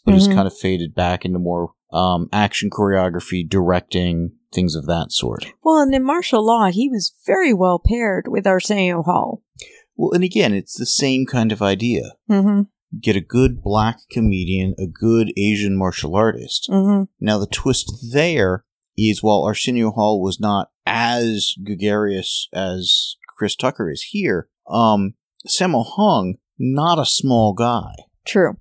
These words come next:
Speaker 1: He's very large, but that's kind of his iconic thing.
Speaker 2: Mm-hmm.
Speaker 1: He's the fat martial artist.
Speaker 2: Mm-hmm. Well, and Arsenio was coming off of the Arsenio Hall show
Speaker 1: Yeah.
Speaker 2: at that point. Had a huge following, and Arsenio is just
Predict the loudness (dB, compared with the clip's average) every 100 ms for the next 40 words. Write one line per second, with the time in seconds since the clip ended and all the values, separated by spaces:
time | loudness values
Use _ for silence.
0 | _ _ -10 -8 -8 -10 -14 _ -10 -6
1 | 2 2 4 2 2 2 2 -2 -2 -2
2 | -2 -2 0 -2 -2 -2 -4 -4 0 2
3 | 0 -4 _ -12 0 4 6 4 0 _
4 | -8 -6 -4 -6 -6 -2 -2 -2 -2 -2
5 | -2 -2 -2 -4 -4 -4 -4 -8 _ 0
6 | 4 4 2 -6 -20 -20 _ 2 2 2
7 | 0 0 0 -2 -2 -2 0 0 0 -4
8 | -2 -2 0 2 2 0 0 -2 0 2
9 | 2 2 -2 -2 -2 -4 -4 -2 0 0
10 | -4 -12 -2 0 2 0 2 0 0 -4
11 | -4 -6 -12 _ _ _ _ 0 2 2
12 | 0 0 -2 -2 0 -2 -4 -4 -4 -2
13 | -2 -4 -6 -2 -2 -2 -2 -2 -2